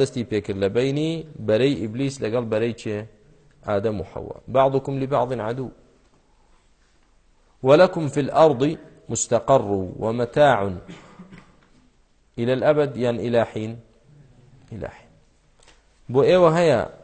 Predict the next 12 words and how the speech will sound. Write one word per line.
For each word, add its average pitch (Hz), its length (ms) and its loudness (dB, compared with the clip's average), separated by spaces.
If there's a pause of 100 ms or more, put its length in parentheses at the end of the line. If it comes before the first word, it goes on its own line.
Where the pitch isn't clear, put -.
(160)
ئیستیقرار 143 520 6 (100)
گرتن 127 340 0 (920)
لەسەر 120 260 -2 (100)
زەوی 143 280 0 (1160)
و 143 60 -2 (220)
ڕابواردن 131 640 6 (100)
لەسەر 131 260 -2 (120)
زەوی. 147 260 -2 (200)
ڕابواردن 123 500 2
یعنی 110 200 -4
خواردن، 101 560 -4 (100)
خواردنەوە، 98 500 -2